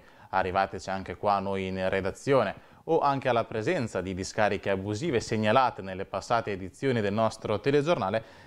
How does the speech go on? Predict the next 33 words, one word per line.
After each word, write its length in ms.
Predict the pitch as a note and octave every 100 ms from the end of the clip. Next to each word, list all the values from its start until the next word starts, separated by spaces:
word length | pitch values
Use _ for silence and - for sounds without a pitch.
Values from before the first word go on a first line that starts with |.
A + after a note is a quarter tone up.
| A#2+
è 120 | C3
stata 280 | F3 F3 D3+
resa 260 | F3 D3+
disponibile 680 | D3 C#3+ - E3+ A2+ G#2+ G#2+ -
una 120 | D3
nuova 220 | C#3+ A2
versione 400 | A#2+ D3 B2+ G#2+
dell'app 500 | G#2 D3 G#2 - - -
Il 300 | D3 D3 C3+
Rifiutologo, 800 | D3+ D#3 D#3+ G#2+ G2+ G2+ G#2 - - -
uno 220 | B2 B2+
strumento 520 | B2 - B2+ B2+ A#2 A#2+
ancora 360 | G#2+ B2 A#2
più 180 | - B2
dettagliato 640 | A2+ C3+ D3+ D#3 F3 E3
messo 340 | C3 D3 - A#2
a 40 |
disposizione 960 | G#2+ G#2+ - A2 G2 F#2 - C3+ G2+ E2+
dei 180 | F#2+ F#2
cittadini 540 | C3+ C#3 G#2+ F#2+ F#2+ - -
da 140 | E3 E3
parte 360 | F#2+ - - -
di 120 | D3+
Marche 320 | G#2+ F#2+ C3+
Multiservizi. 800 | C3+ C3 C3 C#3+ A2+ F2+ - - - - _ -
Per 160 | C#3+
capire 340 | C#3 B2+ E3+ D3+
nel 200 | C3 A#2+
dettaglio 580 | A#2 - F3+ A#2+ F#2+ F#2
le 100 | F2+
funzioni 420 | G#2 F#2 C3 G#2+
che 120 | G#2+
presenta, 540 | G2 G#3 A2+ F2 E2+